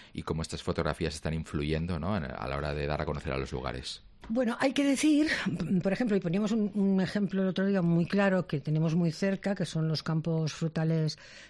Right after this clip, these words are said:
Speaker 2: de Lleida, especialmente los de Aitona, que son los que empezaron, porque tienen una alcaldesa, eh, que vio las fotos.
Speaker 1: Ujú.
Speaker 2: O sea, la alcaldesa vio las fotos que se habían hecho y dijo, "Hombre,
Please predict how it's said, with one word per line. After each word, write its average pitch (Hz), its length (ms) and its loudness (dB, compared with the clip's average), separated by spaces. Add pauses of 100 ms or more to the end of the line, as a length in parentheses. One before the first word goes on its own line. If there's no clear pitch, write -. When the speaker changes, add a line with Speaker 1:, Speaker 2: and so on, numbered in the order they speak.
(100)
Speaker 2:
de 170 320 2
Lleida, 220 320 4
especialmente 165 640 0
los 156 140 0
de 151 80 0
Aitona, 180 300 0
que 143 100 -2
son 151 160 0
los 151 160 -2
que 156 80 0
empezaron, 156 500 0
porque 151 160 -2
tienen 151 220 -2
una 156 160 2
alcaldesa, 147 840 -2 (580)
eh, 156 300 2 (400)
que 196 140 4
vio 190 360 6 (160)
las 139 220 -2
fotos. 160 580 -2
Speaker 1:
Ujú. 85 300 -6
Speaker 2:
O 131 40 -8
sea, 131 180 -6
la 131 60 -6
alcaldesa 139 460 -2
vio 151 100 0
las 147 140 0
fotos 143 240 -4
que 143 80 -6
se 156 80 -2
habían 151 240 2
hecho 151 220 -2
y 175 80 0
dijo, 147 240 -2
"Hombre, 143 340 0